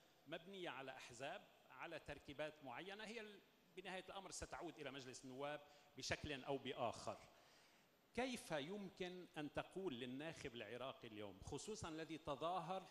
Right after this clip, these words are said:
ضد كل ما حصل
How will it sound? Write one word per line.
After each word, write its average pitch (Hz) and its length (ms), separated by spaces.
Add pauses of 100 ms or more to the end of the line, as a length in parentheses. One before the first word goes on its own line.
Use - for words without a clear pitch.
(520)
ضد 143 420 (720)
كل 233 200
ما 156 120
حصل - 360